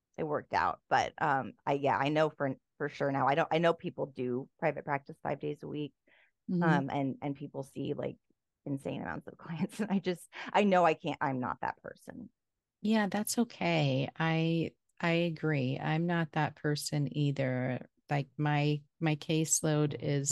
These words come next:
Speaker 2: small and I do a lot of, like, uh, colleague supervision,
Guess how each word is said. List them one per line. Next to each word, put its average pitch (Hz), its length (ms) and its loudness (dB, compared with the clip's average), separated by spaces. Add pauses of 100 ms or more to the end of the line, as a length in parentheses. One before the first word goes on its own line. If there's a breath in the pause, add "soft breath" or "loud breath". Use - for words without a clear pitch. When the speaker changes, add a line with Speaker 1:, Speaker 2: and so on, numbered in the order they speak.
Speaker 2:
small 175 680 0 (640 loud breath)
and 156 160 2
I 147 160 4
do 147 280 2
a 147 60 2
lot 139 300 0
of, 147 180 -2
like, 139 320 0 (640)
uh, 139 340 2 (560)
colleague 156 640 4
supervision, 165 1400 2